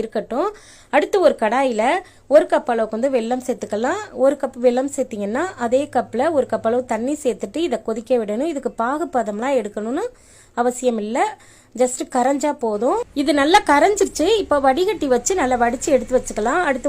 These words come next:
ஒரு கடாயில நம்ம வந்து அரைச்சு வச்சிருந்த உளுந்தம்பருப்பு பவுடரை வந்து சேர்த்துக்கலாம். நான் இன்னும் வந்து அடுப்பை வந்து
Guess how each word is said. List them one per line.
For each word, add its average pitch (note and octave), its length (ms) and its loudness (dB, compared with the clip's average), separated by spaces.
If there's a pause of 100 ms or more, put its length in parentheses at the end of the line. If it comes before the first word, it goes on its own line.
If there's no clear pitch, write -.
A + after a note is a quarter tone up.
ஒரு A#3 160 0
கடாயில C4 520 2
நம்ம A#3 180 0
வந்து A#3+ 140 -2 (100)
அரைச்சு D4 280 0
வச்சிருந்த A#3+ 320 0 (120)
உளுந்தம்பருப்பு C#4+ 600 0
பவுடரை A3+ 340 0
வந்து A#3+ 220 0
சேர்த்துக்கலாம். A3 560 -2 (420)
நான் D#4 160 2
இன்னும் C4 200 0
வந்து C4+ 120 0 (100)
அடுப்பை C4+ 280 2
வந்து B3+ 140 0